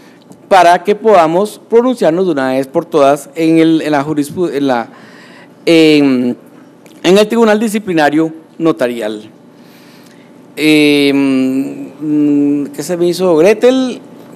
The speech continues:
Bueno, no, si, ¿quiere que paremos acá o seguimos un poquito más? ¿Se sienten, quieren que, eh, que siga conversando algunos temas o ya están, o están muy cansados? Yo honestamente puedo seguir hasta la una de la madrugada, pero yo sé que hay que ser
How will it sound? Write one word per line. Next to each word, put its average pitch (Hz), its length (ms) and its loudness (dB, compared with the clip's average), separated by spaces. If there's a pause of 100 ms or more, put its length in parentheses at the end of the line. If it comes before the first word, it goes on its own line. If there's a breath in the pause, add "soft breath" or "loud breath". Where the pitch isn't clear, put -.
(180)
Bueno, 156 260 2 (260)
no, 180 460 0
si, 170 500 -8 (180)
¿quiere 202 240 2
que 165 680 4
paremos 180 420 0
acá 277 360 -2
o 233 60 -2
seguimos 202 340 -4
un 233 100 0
poquito 208 280 -2
más? 302 280 0 (640)
¿Se 180 140 -4
sienten, 233 560 2
quieren 269 320 0
que, 269 140 -2 (160)
eh, 175 360 -4
que 170 200 -4
siga 262 340 0
conversando 220 500 0
algunos 254 380 0
temas 285 540 0 (960 loud breath)
o 185 200 4
ya 190 100 4
están, 226 180 0
o 190 140 0
están 196 220 2
muy 240 140 2
cansados? 220 640 4
Yo 233 220 4
honestamente 240 480 0
puedo 233 120 -2
seguir 240 200 0
hasta 240 160 0
la 190 120 4
una 240 220 2
de 190 160 0
la 160 100 4
madrugada, 156 640 2
pero 143 140 -4
yo 151 100 -2
sé 185 100 -2
que 202 100 -4
hay 190 80 -2
que 208 120 -6
ser 202 320 0